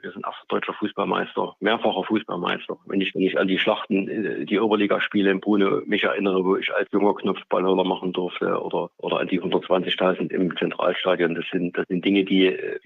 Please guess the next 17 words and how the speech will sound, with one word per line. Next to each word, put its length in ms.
die 80
hat 160
kein 220
anderer 300
Verein 480
erlebt 480
und, 240
äh, 360
und 120
deswegen 420
denke 240
ich 220
oder 160
glaube 320
ich, 100
dass 160
wir 120